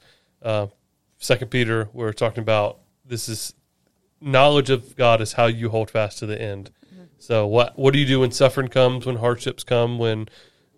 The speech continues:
Speaker 1: um, false teachers come and try to persuade, persuade you away from the true gospel? If we don't, if we don't have proper theology, we're gonna, uh, go to and fro, like Ephesians says. So, um, that's the class I'm teaching,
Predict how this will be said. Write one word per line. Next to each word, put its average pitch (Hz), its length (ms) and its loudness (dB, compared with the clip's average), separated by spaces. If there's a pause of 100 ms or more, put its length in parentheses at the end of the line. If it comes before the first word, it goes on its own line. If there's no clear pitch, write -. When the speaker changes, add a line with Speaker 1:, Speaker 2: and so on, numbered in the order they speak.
Speaker 1:
um, 101 520 -6 (600)
false - 300 -2
teachers 135 320 -2
come 131 240 6
and 123 80 -2
try 120 160 0
to 117 320 0
persuade, 120 540 -4
persuade 123 420 -4
you 117 100 -4
away 113 220 0
from 110 300 -8
the 110 100 -10
true 120 240 -6
gospel? 110 580 -4 (400)
If 113 160 -12
we 120 60 0
don't, 120 240 -2
if 117 120 -10
we 131 120 2
don't 120 140 -2
have 113 180 -2
proper 113 260 0
theology, 107 680 -4 (100)
we're 113 120 -12
gonna, 104 260 -6 (580)
uh, 107 160 -6
go 113 240 0
to 123 360 -2
and 113 100 0
fro, 110 300 2
like 104 200 -2
Ephesians 104 400 -8
says. 101 280 -4
So, 110 300 0 (560)
um, 101 340 -6
that's 147 200 2
the 170 80 -2
class 156 260 4
I'm 147 120 4
teaching, 143 440 -4